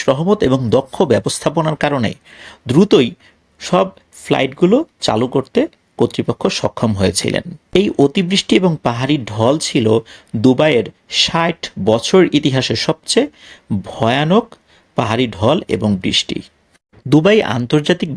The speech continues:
বিমানবন্দর নিয়ে আরও একটি আশার বাণী হচ্ছে, গত আঠাশ এপ্রিল দু হাজার চব্বিশ সালে সংযুক্ত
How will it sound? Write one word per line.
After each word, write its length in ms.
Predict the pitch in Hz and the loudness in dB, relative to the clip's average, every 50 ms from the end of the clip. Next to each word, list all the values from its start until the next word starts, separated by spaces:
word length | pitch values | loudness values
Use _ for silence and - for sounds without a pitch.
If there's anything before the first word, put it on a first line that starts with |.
| - | -2
বিমানবন্দর 680 | 120 113 113 127 143 147 151 165 175 170 170 180 185 180 185 | 0 0 0 0 0 0 0 0 0 0 2 2 2 4 4
নিয়ে 180 | 185 170 120 104 - - - 120 117 | 4 4 2 0 -2 -2 -4 -4 -2
আরও 140 | 123 151 175 196 196 | -2 -2 -2 -2 -4
একটি 220 | - _ - 208 202 - - _ - - 202 202 | -4 _ -2 -2 -2 -2 -4 _ -6 -4 -4 -4
আশার 300 | 196 - - 170 175 190 156 131 | -4 -4 -2 -2 -2 -2 -2 -2
বাণী 200 | 120 120 143 151 147 | -2 -2 -2 -2 -2
হচ্ছে, 300 | 170 160 - - - 117 101 - - _ - - - _ _ - 101 104 95 | -4 -4 -4 -4 -2 -2 -2 -4 -4 _ -20 -20 -20 _ _ -12 -4 0 2
গত 260 | 117 113 110 - - - 165 127 120 139 - - - - - - _ - 113 113 | 2 2 0 0 0 0 2 2 2 2 0 -4 -12 -20 -20 -18 _ -6 -6 -6
আঠাশ 280 | 110 - - 170 170 - - - - 120 | -4 -4 -4 -4 -2 -2 -4 -4 -4 -4
এপ্রিল 340 | - - _ - - 147 156 156 117 | -6 -6 _ -2 0 2 2 4 2
দু 60 | 110 110 113 | 2 2 2
হাজার 200 | 113 117 113 - - - | 2 0 -2 -2 0 0
চব্বিশ 320 | 165 165 170 175 196 - - - | 0 0 0 0 -2 0 0 0
সালে 240 | - 107 104 110 117 - - - - - - - _ _ _ _ _ _ _ | 0 0 0 0 -2 -4 -6 -14 -20 -20 -20 -20 _ _ _ _ _ _ _
সংযুক্ত 460 | - - 147 151 156 160 190 185 - | -4 -2 -2 0 0 0 -2 0 -2